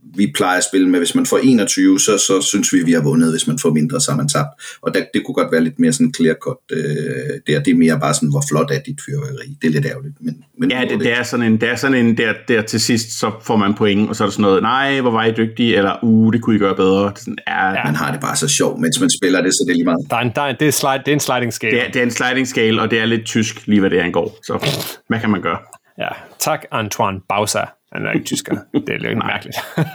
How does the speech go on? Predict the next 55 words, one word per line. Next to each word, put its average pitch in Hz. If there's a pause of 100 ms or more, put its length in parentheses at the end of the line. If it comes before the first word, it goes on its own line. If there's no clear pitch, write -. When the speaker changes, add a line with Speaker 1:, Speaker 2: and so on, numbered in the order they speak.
Speaker 3:
<laughs> -
Speaker 2:
Okay, 131
det 139
er 143
lidt 147
fransk, 113
så. 87 (380)
Speaker 3:
Ja. 104 (1120)
Men, 147
men 143
jeg 135
vil 131
sige, 143
at 117
jeg, 135
jeg 131
kan 127
jo, 110
jeg, 127
jeg 120
har 113
ikke, 127
øh, 101
jeg 107
har 110
ikke 123
pan-, 113
jeg 117
har 120
ikke 127
Hanabi 113
med 113
på 123
min 107
liste, 131
men 107
det 104 (140)
var 123
også 127
klart 127
en 110
contender 110
på 110
mig. 104 (280)
Og 131
jeg 113
også - (520)
vil 139
sige, 120 (380)
lidt 131
ligesom 123
vi 110
snakkede 117
sidste 127
gang 104